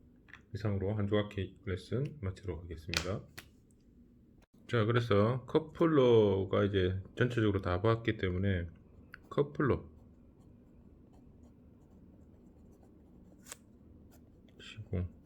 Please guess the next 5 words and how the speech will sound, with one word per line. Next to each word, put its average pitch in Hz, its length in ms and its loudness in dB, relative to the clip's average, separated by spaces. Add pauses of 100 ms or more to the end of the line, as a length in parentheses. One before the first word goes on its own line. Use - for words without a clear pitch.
(1120)
위치, 113 420 -10 (1900)
커플러 156 320 2
시공 139 320 4
위치는 110 680 2
응역이 104 640 0